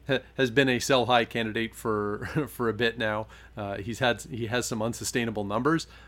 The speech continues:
uh, but what are you gonna do? The, he just keeps racking them up, and,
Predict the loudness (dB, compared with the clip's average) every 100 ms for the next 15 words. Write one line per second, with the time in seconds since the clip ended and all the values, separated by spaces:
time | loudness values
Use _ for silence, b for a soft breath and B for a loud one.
0 | B -6 -6 0 0 0 -4 -4 -4 -6
1 | -2 0 0 -4 -8 -8 -10 -14 -20 -12
2 | -8 -4 -4 -4 -8 -2 0 0 -4 -6
3 | -2 -2 -4 -12 -10 -12